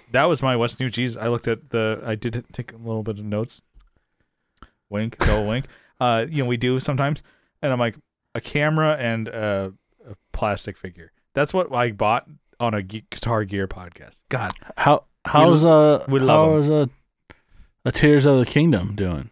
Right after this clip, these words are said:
Speaker 1: So
Speaker 2: dude?
Speaker 1: good.
Speaker 2: How's that?
Speaker 1: Oh my God, it's so good. I haven't looked again, but it, uh,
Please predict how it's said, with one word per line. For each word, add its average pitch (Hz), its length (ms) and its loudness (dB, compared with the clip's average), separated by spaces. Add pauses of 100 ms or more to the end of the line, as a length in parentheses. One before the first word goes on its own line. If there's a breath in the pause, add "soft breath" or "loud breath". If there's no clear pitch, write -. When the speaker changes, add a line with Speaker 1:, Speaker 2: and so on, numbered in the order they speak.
(100)
Speaker 1:
So 349 160 2
Speaker 2:
dude? 453 80 0
Speaker 1:
good. 440 200 4
Speaker 2:
How's - 140 0
that? - 220 0
Speaker 1:
Oh 220 120 0
my 226 160 0
God, 277 320 -2
it's 139 100 -12
so 160 140 -2
good. 120 260 -4 (480)
I 131 120 -2
haven't 151 180 -2
looked 143 180 -2
again, 131 380 -2
but 123 140 -2
it, 117 120 -4
uh, 120 320 -2